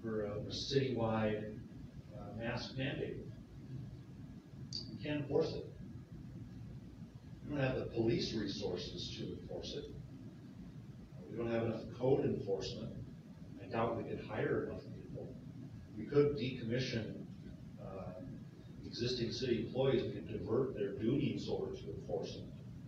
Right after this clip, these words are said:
And now you've got the government out there in the streets stopping people walking around,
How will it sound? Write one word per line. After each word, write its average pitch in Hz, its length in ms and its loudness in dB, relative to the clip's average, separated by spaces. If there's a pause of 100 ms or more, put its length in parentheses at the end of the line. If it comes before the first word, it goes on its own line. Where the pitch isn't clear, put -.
(260)
And 113 100 -4
now - 140 2
you've 165 180 4
got - 200 4
the 113 60 0
government - 500 2 (540)
out 131 200 2
there 131 180 10
in 127 120 6
the - 60 -2
streets - 560 -2
stopping 123 400 0 (100)
people 107 360 2
walking - 440 2
around, 107 440 0